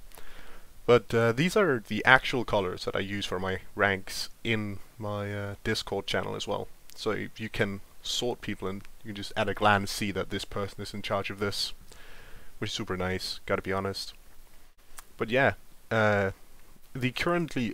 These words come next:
occupied seats, the Field Marshal is obviously is me. I only have one general.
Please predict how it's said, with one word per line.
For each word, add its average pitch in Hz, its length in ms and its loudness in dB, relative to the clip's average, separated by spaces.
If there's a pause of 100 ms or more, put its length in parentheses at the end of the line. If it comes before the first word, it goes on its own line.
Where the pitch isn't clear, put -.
occupied 101 600 2
seats, - 640 -2 (680)
the 127 80 -6
Field 160 240 6
Marshal 117 320 4
is 101 120 -4
obviously 98 400 0
is 98 240 -2
me. 101 240 0 (480)
I - 80 0
only 135 160 4
have 104 260 4
one 110 200 4
general. 95 440 0